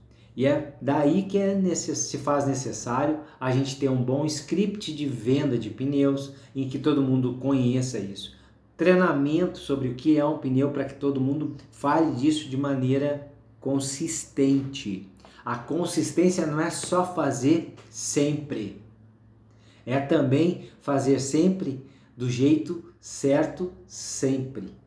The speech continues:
Sempre. E aí a gente vai tendo a chance de aperfeiçoar. Então tá aí, ó, um, um equívoco muito comum. Acreditar que todo mundo já sabe fazer isso e deixa lá pra se fazer.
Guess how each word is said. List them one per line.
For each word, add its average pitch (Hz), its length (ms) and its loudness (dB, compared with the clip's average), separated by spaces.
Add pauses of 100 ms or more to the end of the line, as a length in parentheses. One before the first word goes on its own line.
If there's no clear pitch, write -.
(160)
Sempre. - 1000 0
E 170 100 2
aí 127 220 4
a 127 60 4
gente 131 200 -4
vai 139 360 0 (480)
tendo 139 260 2
a 113 100 0
chance - 720 0
de 156 140 0
aperfeiçoar. 151 1300 0 (200)
Então 160 160 -8
tá - 80 -2
aí, 139 220 6
ó, 110 100 0 (440)
um, 165 520 0 (340)
um 190 380 -8 (360)
equívoco 190 580 2
muito 156 340 0
comum. 156 500 2 (240)
Acreditar 139 520 -2
que - 120 -6
todo 143 160 0
mundo 135 160 0
já 165 160 4
sabe 170 480 0
fazer 156 300 2
isso 151 340 2
e 156 40 2
deixa 143 400 0
lá 120 360 -4 (340)
pra 131 120 -6
se - 160 -8
fazer. 135 420 0